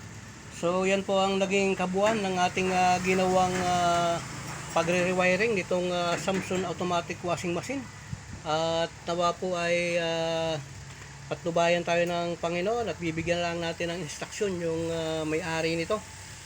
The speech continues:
para malaman nyo kung paano ang inspiration. So, ganun lang po. Kung kayo mag-, gusto nyo mag-wiring,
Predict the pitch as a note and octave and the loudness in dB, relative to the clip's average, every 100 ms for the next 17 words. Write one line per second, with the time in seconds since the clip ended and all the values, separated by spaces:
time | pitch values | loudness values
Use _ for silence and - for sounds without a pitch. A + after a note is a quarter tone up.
0 | - - D3 D3 D3+ D3+ D3+ D#3 D#3 E3 | -14 -6 -2 0 -2 0 0 0 0 0
1 | E3+ E3 D#3+ D3+ D3+ D3+ D#3 D#3 D#3 D3 | -2 -2 -4 -2 -2 -2 -2 -2 -4 -4
2 | - D#3+ D#3 A3 G3 D#3 F3 E3+ E3+ E3+ | 0 0 2 0 -4 -2 -2 0 -2 -2
3 | F3 F3 F#3+ A#3 G3 G3+ E3 D#3 E3+ E3+ | -2 -2 -2 -2 -2 -2 -2 -4 -2 -2
4 | E3 E3 F#3+ E3+ E3 G3 B3 A#3+ G#3+ | -6 -8 -6 -4 -2 0 -2 0 -2